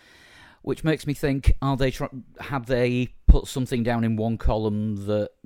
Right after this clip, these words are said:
should have been in another and tried not to count something that should have been counted and counted something that shouldn't have been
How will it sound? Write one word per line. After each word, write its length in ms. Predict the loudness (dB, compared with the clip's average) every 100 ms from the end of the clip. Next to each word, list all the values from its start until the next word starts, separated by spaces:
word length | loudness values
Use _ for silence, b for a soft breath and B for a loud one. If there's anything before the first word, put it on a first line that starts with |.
| -20
should 220 | -12 -10
have 100 | -4
been 180 | -4 -2
in 80 | -4
another 600 | -2 -4 -2 -2 -2 -6
and 340 | -6 -6 -8
tried 260 | -8 -10 -8
not 160 | -12 -12
to 80 |
count 220 | -12 -12 -12
something 280 | -14 -12
that 120 | -12 -12
should 160 | -14
have 60 | -12
been 160 | -12
counted 340 | -10 -12 -12 -12
and 120 | -12
counted 320 | -12 -14 -16
something 320 | -18 -18 -16 -14
that 140 | -16
shouldn't 300 | -16 -18 -16
have 120 | -18
been 200 | -18 -20